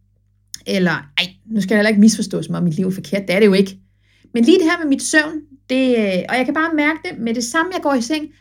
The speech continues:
så starter jeg, "Ja, nu skal jeg sikkert få en, øh, dårlig søvn, og nu kommer jeg nok ikke til at sove." Og det er tydelig placeboeffekt. Nej, Gud kan jeg mærke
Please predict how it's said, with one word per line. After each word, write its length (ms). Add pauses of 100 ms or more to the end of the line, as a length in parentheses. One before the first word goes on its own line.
så 160
starter 320
jeg, 200 (300)
"Ja, 200
nu 280
skal 220
jeg 120
sikkert 260
få 320
en, 180
øh, 200
dårlig 220
søvn, 420
og 220
nu 80
kommer 220
jeg 100
nok 100
ikke 120
til 100
at 60
sove." 420 (260)
Og 120
det 120
er 40 (140)
tydelig 540
placeboeffekt. 920
Nej, 320
Gud 120
kan 120
jeg 80
mærke 200